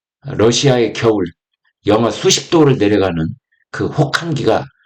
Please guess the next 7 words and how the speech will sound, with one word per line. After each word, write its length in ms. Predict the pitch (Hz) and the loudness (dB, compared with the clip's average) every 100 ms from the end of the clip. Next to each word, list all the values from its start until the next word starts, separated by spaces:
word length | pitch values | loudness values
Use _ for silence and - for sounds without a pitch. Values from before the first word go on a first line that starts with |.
| _ _ _ - - - | _ _ _ -20 -20 -16
올 160 | 92 87 | -10 -8
것 140 | 90 | -8
같은데요. 640 | - 92 - - 92 135 139 - _ _ _ - - - - - - - - | -8 -8 -8 -2 2 4 2 -2 _ _ _ -20 -16 -14 -14 -14 -16 -18 -6
아무튼 540 | 123 139 165 143 107 | -4 -2 0 0 0
김정은 720 | - 143 147 156 160 156 131 | 2 2 4 2 2 0 2
입장에서 420 | 127 - 131 127 | 2 2 2 2
본다면, 560 | 135 117 113 98 117 | 0 0 -2 0 0